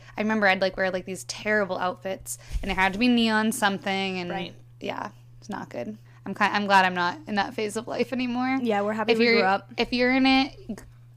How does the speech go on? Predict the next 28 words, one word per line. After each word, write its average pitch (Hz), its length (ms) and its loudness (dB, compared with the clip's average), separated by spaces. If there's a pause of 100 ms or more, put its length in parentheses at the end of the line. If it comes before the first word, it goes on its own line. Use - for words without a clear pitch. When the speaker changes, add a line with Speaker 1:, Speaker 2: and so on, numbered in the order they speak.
(120)
Speaker 1:
all 196 220 6
the 208 80 2
power 208 260 4
to 208 180 -6
you, 185 200 0
but 190 300 -2
Speaker 2:
Good 226 120 -6
luck, 208 220 -4
you'll 214 100 -8
be 214 140 -6
out 214 80 0
Speaker 1:
not, 214 160 2
Speaker 2:
soon. 214 300 -8
Speaker 1:
not 247 200 6
my 240 200 6
life. 220 360 4 (300)
<laughs> - 240 -14
Speaker 2:
You 220 100 -8
can 220 160 -8
do 202 140 -4
it. 202 180 -6 (720)
Okay. 226 480 -6 (280)
Uh, 214 120 -4
something 240 400 0
I'm 185 220 0
really 208 220 2
excited. 247 680 -4 (600)
Oh, 294 300 6